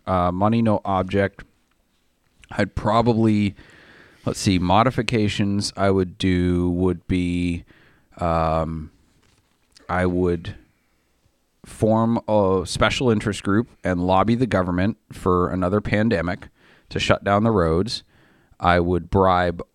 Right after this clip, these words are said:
all of the state highway patrol and county sheriffs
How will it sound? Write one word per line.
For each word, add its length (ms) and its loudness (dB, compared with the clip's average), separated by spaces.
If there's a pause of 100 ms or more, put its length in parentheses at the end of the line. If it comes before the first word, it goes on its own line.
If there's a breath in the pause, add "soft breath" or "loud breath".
(140)
all 300 4
of 100 0
the 100 0
state 340 -4
highway 300 2
patrol 500 2
and 280 -4
county 280 -2
sheriffs 680 -2